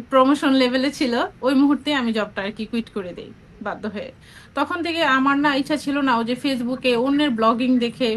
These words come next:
Facebook-এ কে কি করতেছে ওগুলো দেখে সময় নষ্ট করা বা ওই টিভি দেখে সময় নষ্ট করা। আমি চাচ্ছিলাম এমন একটা এফেক্টিভ ওয়েতে, আহ, দিব, কারণ মোটামুটি আমরা যারা, আহ, বাইরের কান্ট্রিগুলোতে থাকি, তারা মেয়েরা দেখা যায় সবাই একটু হাইলি এডুকেটেডই থাকে।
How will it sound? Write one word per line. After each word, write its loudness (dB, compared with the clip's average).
Facebook-এ -4
কে -4
কি -4
করতেছে -4
ওগুলো 0
দেখে -4
সময় 0
নষ্ট -4
করা -10
বা 0
ওই 2
টিভি 0
দেখে 0
সময় -2
নষ্ট -4
করা। -4
আমি -2
চাচ্ছিলাম -2
এমন 0
একটা -4
এফেক্টিভ -4
ওয়েতে, -2
আহ, -6
দিব, -2
কারণ 2
মোটামুটি -2
আমরা 0
যারা, 0
আহ, -2
বাইরের -2
কান্ট্রিগুলোতে -4
থাকি, -8
তারা -4
মেয়েরা -2
দেখা -4
যায় -6
সবাই -2
একটু -4
হাইলি -2
এডুকেটেডই -4
থাকে। -14